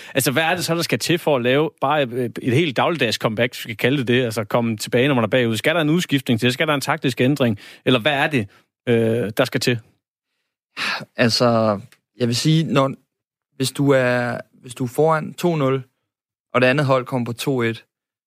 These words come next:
Speaker 2: det synes jeg er noget af det sværeste overhovedet i fodbold. Øh,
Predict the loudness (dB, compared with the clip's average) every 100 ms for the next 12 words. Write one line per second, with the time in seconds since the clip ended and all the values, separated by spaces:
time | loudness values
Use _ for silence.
0 | -2 0 0 2 4 4 2 2 2 2
1 | 0 2 2 0 -8 -10 _ _ _ _
2 | 0 2 2 0 0 0 -2 0 0 -2
3 | -6 -4 -4 -6